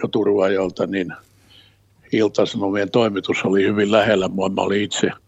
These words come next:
Ilta-Sanomien kirjeenvaihtajana monta vuotta Turusta ja sitten myöhemmin vielä Tampereelta jonkun aikaa. Ja, ja tunsin sen ajan toimittajat tosi hyvin ja soiteltiin melkein päivittäin jotain uutisia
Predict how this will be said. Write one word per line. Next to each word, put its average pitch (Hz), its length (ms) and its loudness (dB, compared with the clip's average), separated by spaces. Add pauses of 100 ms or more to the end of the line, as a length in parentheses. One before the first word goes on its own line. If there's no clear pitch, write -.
(640)
Ilta-Sanomien 101 720 2
kirjeenvaihtajana 95 960 2
monta 98 360 0
vuotta 98 360 0
Turusta 95 500 -2
ja 92 120 2
sitten - 300 -4
myöhemmin 95 440 -4
vielä 101 220 2
Tampereelta 92 680 -2
jonkun 95 380 -2
aikaa. 87 300 -6
Ja, 92 120 -6 (920)
ja 104 180 0
tunsin 98 480 -2
sen 98 240 -2
ajan 92 300 0 (340)
toimittajat - 800 0
tosi 95 280 0
hyvin 95 340 -2
ja 92 180 -4 (280)
soiteltiin 92 680 -2
melkein 92 400 -6
päivittäin 95 580 -2
jotain 95 320 -4
uutisia 92 520 -4